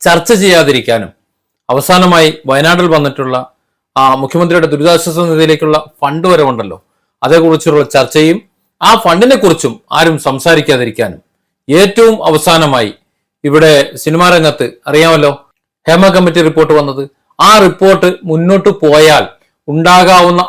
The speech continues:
അപകടങ്ങൾ ആരെയൊക്കെയാണ് ബാധിക്കുന്നത്? സിനിമാ നടന്മാരെ മാത്രമാണോ? മറ്റാരെങ്കിലും ആണോ? അതൊക്കെ മനസ്സിലാക്കിക്കൊണ്ട് അത് ജനങ്ങളിൽ നിന്ന് മാറിപ്പോകാനും വേണ്ടി ഇപ്പൊ പൊടുന്നനെ കൊണ്ടുവന്ന ചില ചർച്ചകളാണ്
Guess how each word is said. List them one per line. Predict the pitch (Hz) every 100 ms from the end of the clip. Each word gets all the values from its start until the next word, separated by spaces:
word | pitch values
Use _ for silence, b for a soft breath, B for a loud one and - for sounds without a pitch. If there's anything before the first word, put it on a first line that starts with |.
| 147
അപകടങ്ങൾ | 160 160 156 131 113 - 135
ആരെയൊക്കെയാണ് | 165 180 170 175 160 156
ബാധിക്കുന്നത്? | 143 147 156 151 139 117 - _ -
സിനിമാ | 151 160 165
നടന്മാരെ | 160 165 160 156 151
മാത്രമാണോ? | 151 160 147 156 127 - _ _ -
മറ്റാരെങ്കിലും | 143 160 185 170 160 160 160 156 147
ആണോ? | 160 - - _ 143
അതൊക്കെ | 156 160 143
മനസ്സിലാക്കിക്കൊണ്ട് | 127 143 147 143 135 131 135 135 _ _ -
അത് | 165 202 233 175
ജനങ്ങളിൽ | 165 170 170 156
നിന്ന് | 156 147 135
മാറിപ്പോകാനും | 151 165 156 147 147 135 127
വേണ്ടി | 123 131 _ _ _
ഇപ്പൊ | 185 233 -
പൊടുന്നനെ | 160 160 190 214 165
കൊണ്ടുവന്ന | 151 143 139 131 139 -
ചില | 151 165 -
ചർച്ചകളാണ് | 139 120 185 156 127 113